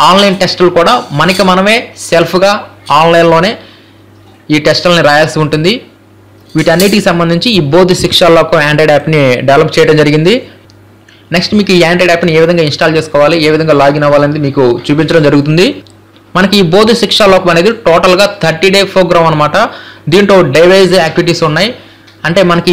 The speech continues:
ఈ, ఈ సెల్ఫ్ లెర్నింగ్ program అనేది మార్చి ఇరవై మూడు నుంచి start అవ్వడం జరిగింది. ఈ మార్చి ఇరవై మూడు నుంచి ఏమేమి items, ఏమేమి programs ఉంటాయి అనేది కూడా ఈ ప్రొసీడింగ్స్‌లో ఇవ్వడం జరిగింది. డే వైజ్ activities.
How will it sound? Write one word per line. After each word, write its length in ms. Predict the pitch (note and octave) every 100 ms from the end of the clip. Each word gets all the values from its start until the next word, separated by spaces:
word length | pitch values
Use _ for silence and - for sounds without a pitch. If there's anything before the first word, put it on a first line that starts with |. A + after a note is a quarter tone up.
| E3
ఈ, 80 | D3+ C3 A2+ - - _ _ - - -
ఈ 20 | F3
సెల్ఫ్ 200 | F#3+ F#3 G#3
లెర్నింగ్ 260 | G3 G3 F#3+
program 320 | F3+ F#3 E3+
అనేది 240 | D#3 D#3+ B3+ C#4+ - - _ C3+ D3+
మార్చి 340 | G3+ - G#3+ D#3+
ఇరవై 180 | D#3 F#3 F3+
మూడు 120 | F3+ F3
నుంచి 180 | F3 F#3+
start 260 | - D#3+ E3
అవ్వడం 180 | E3 D#3+
జరిగింది. 340 | D#3 D#3+ E3+ A#3+ C4+ - - - - - _ _ _ _ - -
ఈ 40 | D#3+ D#3+
మార్చి 260 | F3 - F3
ఇరవై 160 | F3 E3+
మూడు 120 | E3+
నుంచి 200 | E3 E3 F3+ D3 D3+
ఏమేమి 240 | E3 D#3+ D3
items, 340 | C#3 D3 - D#3+ A#2+ - - - D3
ఏమేమి 200 | D#3+ D#3+
programs 400 | D#3+ D3+ D#3 D3 D3
ఉంటాయి 200 | C#3+ C#3+
అనేది 200 | C#3+ C#3 D#3+
కూడా 160 | F3 G3 C#3+
ఈ 40 | C3+ B2+ -
ప్రొసీడింగ్స్‌లో 560 | C3+ D#3+ D#3+ D3 E3 C3+
ఇవ్వడం 200 | C3+ D#3+ D3+
జరిగింది. 320 | C#3+ D3 F3 C#3
డే 80 | D3 D#3
వైజ్ 200 | D#3 D3
activities. 500 | C3 D3 C#3+ C#3+ D3